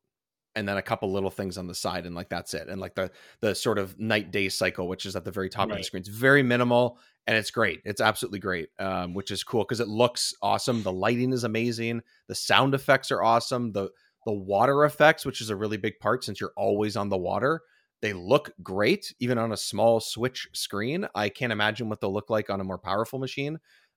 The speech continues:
Speaker 2: Yeah,
Speaker 1: Um,
Speaker 2: seriously.
Speaker 1: it's, it's great. It, it's really, really fun. It's easy to sink a lot of time into it and not realize, "Oh, shit, there goes forty-five minutes." Um,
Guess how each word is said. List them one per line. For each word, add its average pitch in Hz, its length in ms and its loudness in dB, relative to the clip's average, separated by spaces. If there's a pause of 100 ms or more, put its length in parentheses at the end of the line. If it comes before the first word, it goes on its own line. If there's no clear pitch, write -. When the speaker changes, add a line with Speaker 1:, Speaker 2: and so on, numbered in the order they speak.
(100)
Speaker 2:
Yeah, 98 60 -4 (280)
Speaker 1:
Um, 90 40 -4
Speaker 2:
seriously. 98 520 -8 (360)
Speaker 1:
it's, - 360 -2
it's 151 180 2
great. 113 340 4
It, 123 160 0
it's 139 260 0
really, 135 340 4
really 143 240 4
fun. 131 420 2 (380)
It's - 220 -4
easy 131 320 2
to 131 120 -4
sink 117 300 -2
a 123 40 0
lot 113 200 6
of 101 60 0
time 107 260 0
into 117 220 -2
it 120 40 2
and 107 80 -6
not 104 220 0
realize, 101 440 0
"Oh, 135 220 4
shit, - 340 -2
there 104 120 -2
goes 101 180 -4
forty-five 95 400 -2
minutes." 90 400 -10 (140)
Um, 92 480 -2